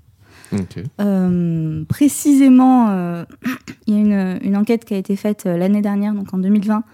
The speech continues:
Speaker 2: dans les régions Nouvelle-Aquitaine et Occitanie et au Val d'Aran en Espagne, euh, justement par, euh,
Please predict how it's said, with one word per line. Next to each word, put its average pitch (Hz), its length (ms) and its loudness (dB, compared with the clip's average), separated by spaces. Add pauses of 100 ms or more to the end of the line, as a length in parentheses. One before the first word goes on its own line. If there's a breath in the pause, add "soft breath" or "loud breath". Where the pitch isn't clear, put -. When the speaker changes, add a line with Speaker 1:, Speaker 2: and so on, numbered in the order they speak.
(340 soft breath)
Speaker 2:
dans 220 100 0
les 220 80 2
régions 226 260 2
Nouvelle-Aquitaine 208 720 0 (100)
et 233 120 2
Occitanie 220 640 -2
et 180 140 -6
au 175 80 -2
Val 240 240 0
d'Aran 233 340 -2
en 185 140 -2
Espagne, 202 400 -2 (760 soft breath)
euh, 175 220 -2
justement 214 500 0
par, 170 260 -4
euh, 147 280 -8